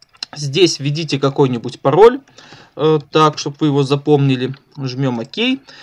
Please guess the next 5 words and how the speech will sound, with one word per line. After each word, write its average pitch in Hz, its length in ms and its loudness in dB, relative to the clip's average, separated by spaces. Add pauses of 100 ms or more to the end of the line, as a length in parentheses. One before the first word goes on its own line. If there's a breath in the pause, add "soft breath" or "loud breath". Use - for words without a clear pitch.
(140)
Дальше 151 460 2
«Создать 190 560 2
новое 185 540 0
соединение». 135 960 -2 (180)
Жмем, 214 500 -2